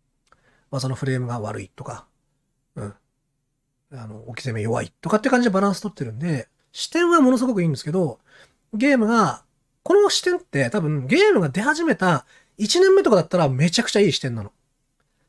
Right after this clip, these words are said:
ストファイブシーズンワンだったらこの視点はめちゃくちゃいい。うん、すごくこういう多分、攻略するゲームに向いてる思考の人だと思う、この人は。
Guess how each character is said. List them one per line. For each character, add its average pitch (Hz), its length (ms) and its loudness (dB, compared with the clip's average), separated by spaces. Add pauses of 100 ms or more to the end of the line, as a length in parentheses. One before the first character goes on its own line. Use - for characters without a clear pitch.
ス - 100 -14
ト 254 80 0
フ - 100 4
ァ 254 60 8
イ - 20 2
ブ 143 80 0
シ 320 300 4
ー - 20 2
ズ 294 100 0
ン 294 120 2
ワ 294 100 2
ン 240 80 4
だ 202 80 4
っ 202 100 -8
た 226 120 0
ら 214 80 2
こ - 120 -2
の 190 60 0
視 - 120 -2
点 180 160 0
は 160 120 0
め 127 180 0
ち - 80 -6
ゃ - 40 -6
く - 60 -12
ち - 100 -6
ゃ - 20 -2
い 120 60 -4
い。 92 140 -12 (600)
う 147 120 -2
ん、 139 40 0
す - 160 -2
ご 233 100 4
く 180 80 -2
こ 160 180 0
う 156 60 2
い 151 60 2
う 147 80 0
多 156 140 0
分、 131 420 -2 (560)
攻 175 220 2
略 170 260 0
す - 120 -6
る 165 80 0
ゲ 170 180 4
ー 143 60 4
ム 123 60 -2
に 107 60 -6
向 147 240 4
い 196 60 0
て 214 80 0
る 196 80 0
思 - 140 -4
考 165 160 2
の 160 60 2
人 156 100 -2
だ 123 60 -4
と 104 80 -10
思 98 60 -10
う、 - 20 -12
こ - 80 -20
の 101 60 -14
人 - 140 -20
は。 - 60 -20